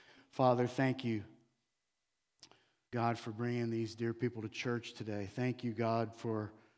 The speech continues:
just the way you're moving here in this new building. Last week was just, I don't know if we could ever duplicate it, God. Thank you for giving us such a special day of celebration. There was so much love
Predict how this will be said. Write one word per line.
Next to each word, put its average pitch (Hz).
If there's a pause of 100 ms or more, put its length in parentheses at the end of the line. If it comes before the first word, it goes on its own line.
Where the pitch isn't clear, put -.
(600)
just -
the 139
way 131
you're 120
moving 120
here 110 (800)
in 117
this 117
new 120
building. 117
Last 120
week 117
was 110
just, 113 (1000)
I 123
don't 127
know 123
if 113
we 127
could 120
ever 113
duplicate 113
it, 92
God. 107
Thank 123
you 120
for 113
giving 117
us 107
such 123
a 110
special 113
day 110 (440)
of 107
celebration. 120
There 113
was 113
so -
much 127
love 117